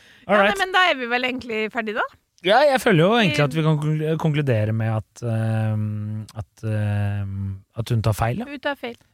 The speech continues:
Speaker 2: Og det er
Speaker 1: Men,
Speaker 2: vi
Speaker 1: eh,
Speaker 2: egentlig, men at dere kvinner har det verst, da.
Speaker 1: Ja.
Speaker 2: Kvinner liker ikke sin <laughs> egen svigerfamilie, da.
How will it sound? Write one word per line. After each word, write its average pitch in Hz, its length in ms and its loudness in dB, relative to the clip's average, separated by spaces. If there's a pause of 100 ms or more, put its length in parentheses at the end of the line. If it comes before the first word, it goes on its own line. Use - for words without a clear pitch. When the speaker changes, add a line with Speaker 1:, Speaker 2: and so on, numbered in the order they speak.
Speaker 2:
Og 170 140 -4
det 185 80 6
er 180 100 6
Speaker 1:
Men, 165 80 0
Speaker 2:
vi 190 80 4
Speaker 1:
eh, 160 140 2
Speaker 2:
egentlig, 127 340 2
men 160 180 2
at 156 140 2
dere 147 160 0
kvinner 131 240 0
har 120 140 2
det 123 80 0
verst, - 180 -4
da. - 60 -12 (240)
Speaker 1:
Ja. - 80 0
Speaker 2:
Kvinner 156 180 2
liker 131 240 -2
ikke 131 160 0
sin 131 180 2
<laughs> 160 60 4
egen 151 220 4 (500)
svigerfamilie, 165 720 6
da. 156 80 2